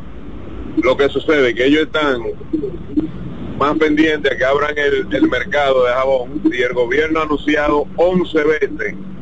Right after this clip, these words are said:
que el, que el viernes arranca, que el lunes arranca, como hoy, anunciaron que hoy arrancaba el mercado de jabón, y los haitianos lo dejan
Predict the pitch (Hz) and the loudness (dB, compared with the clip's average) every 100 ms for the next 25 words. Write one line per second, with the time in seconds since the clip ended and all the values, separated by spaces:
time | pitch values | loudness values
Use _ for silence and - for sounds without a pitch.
0 | - - - - - - - 120 131 139 | -12 -14 -10 -10 -10 -12 0 2 4 0
1 | - - 131 127 135 101 156 185 175 165 | -2 0 0 2 0 2 2 2 0 0
2 | 147 156 151 131 123 135 139 160 175 156 | 0 0 -2 -4 -2 -2 2 2 2 0
3 | 143 147 135 - 113 - 127 135 135 151 | 0 -2 -4 -4 -4 -4 -4 0 2 4
4 | 156 135 127 135 - 156 170 165 147 151 | 2 0 -2 -4 0 0 0 -2 0 2
5 | 170 175 170 160 160 160 156 147 139 147 | 2 0 -4 -2 0 0 -2 -4 -2 0
6 | 151 151 143 135 131 113 - - - - | 2 2 2 2 0 -4 -10 -14 -12 -14
7 | - - - - - - - - - 147 | -14 -14 -14 -14 -14 -12 -12 -12 -2 2
8 | 147 151 147 147 160 170 170 156 160 170 | 4 4 0 0 0 2 2 2 2 0
9 | 151 | -2